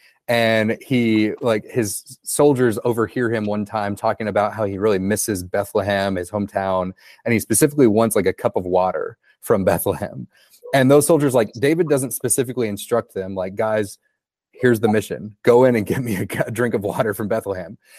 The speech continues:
But they know that their king wants that. And so they go on this dangerous mission <laughs> to break into the Philistine garrison, get into Bethlehem, get the cup of water, and bring it <laughs> back to David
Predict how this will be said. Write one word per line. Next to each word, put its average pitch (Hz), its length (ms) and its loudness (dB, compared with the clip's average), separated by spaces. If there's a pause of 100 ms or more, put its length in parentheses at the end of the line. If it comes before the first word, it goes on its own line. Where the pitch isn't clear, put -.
(160)
But 151 160 4
they 151 140 4
know 147 280 2
that 165 180 0
their 123 140 -2
king 113 440 -4
wants 110 360 -6
that. 165 360 -6 (520)
And 131 140 2
so 151 120 6
they 135 120 6
go 135 140 4
on 160 80 4
this 113 140 0
dangerous 120 540 -2
mission 104 560 -6 (120)
<laughs> 139 120 -10
to 107 280 4 (120)
break 123 240 2
into 123 200 0
the 110 100 0
Philistine 120 420 0
garrison, 95 720 -4 (240)
get 123 120 4
into 123 200 4
Bethlehem, 104 600 0 (220)
get 143 140 4
the - 80 0
cup 135 180 0
of 107 120 2
water, 104 460 2 (240)
and 113 160 0
bring 135 200 2
it 107 140 -2
<laughs> - 120 -12
back 135 200 -4
to 120 120 -2
David 101 500 -2